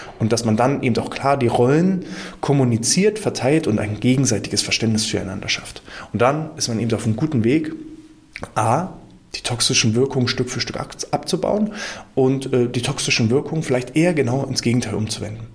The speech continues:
Wieder Teil eines Teams zu sein, eines Erfolgsteams zu sein, die Kommunikation zu fördern.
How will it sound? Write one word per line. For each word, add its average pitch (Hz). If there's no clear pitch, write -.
Wieder 127
Teil 151
eines 113
Teams 185
zu 151
sein, 139
eines 117
Erfolgsteams 156
zu 127
sein, 117
die 120
Kommunikation 131
zu 170
fördern. 123